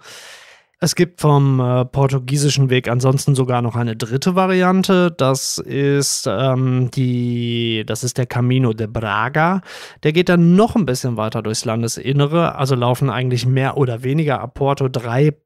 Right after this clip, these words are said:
Wege parallel. Das ist, ähm, eben ganz weit im Landesinneren der Camino de Braga.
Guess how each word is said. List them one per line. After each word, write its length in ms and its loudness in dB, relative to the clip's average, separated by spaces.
Wege 420 -2
parallel. 580 -2
Das 220 -4
ist, 360 -6
ähm, 400 -2
eben 960 -8
ganz 300 -2
weit 160 0
im 100 -2
Landesinneren 920 -4
der 180 -6
Camino 420 -2
de 140 -4
Braga. 580 0